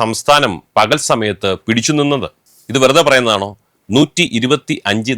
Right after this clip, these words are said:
ദശലക്ഷം യൂണിറ്റ് ആയിരുന്നു കേരളത്തിലെ പുരപ്പുറത്തു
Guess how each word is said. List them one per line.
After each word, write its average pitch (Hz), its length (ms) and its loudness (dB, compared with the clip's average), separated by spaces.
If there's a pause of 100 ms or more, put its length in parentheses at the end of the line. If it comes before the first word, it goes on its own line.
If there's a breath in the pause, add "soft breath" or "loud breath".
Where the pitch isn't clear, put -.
(140)
ദശലക്ഷം 117 720 -2 (160)
യൂണിറ്റ് 107 360 0 (440)
ആയിരുന്നു 104 340 0 (680)
കേരളത്തിലെ 113 520 0 (360)
പുരപ്പുറത്തു 131 480 -2